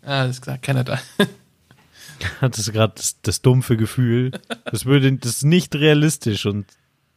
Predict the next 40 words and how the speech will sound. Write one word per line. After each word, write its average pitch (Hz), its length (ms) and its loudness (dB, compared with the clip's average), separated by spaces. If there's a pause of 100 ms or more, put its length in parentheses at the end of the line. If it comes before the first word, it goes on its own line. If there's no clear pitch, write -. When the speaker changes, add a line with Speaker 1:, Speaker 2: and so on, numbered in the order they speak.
(280)
Speaker 2:
schon - 440 0
hast 117 240 2
du 113 160 2
das 110 240 -2
Hattori 113 380 0
Hanzo 110 380 4
im 90 120 0
Rücken. 95 420 -2
Speaker 1:
<laughs> 254 60 -2 (2000)
Das 143 140 -10
Gute 226 240 0
ist, 190 360 2 (260)
wenn 151 180 -2
dich 156 160 -4
so 151 100 -2
ein 147 80 0
Ninja 165 280 0
von 156 160 -4
hinten 151 240 -2
absticht 143 600 -4
mit 135 220 -12
dem, 127 520 -4
mit 131 160 -4
so 127 80 -12
einem 123 60 -4
Schwert, 143 420 2
brauchst 156 280 -2
du 156 40 -16
dich - 60 -18
gar 143 120 2
nicht 131 180 -4
umdrehen, 185 340 0
um 139 80 -6
zu 139 100 -12
gucken, 185 320 -4
ob 131 140 -2
er 131 80 -2
dich 127 160 -2
erwischt 127 300 -4
hat 156 220 -2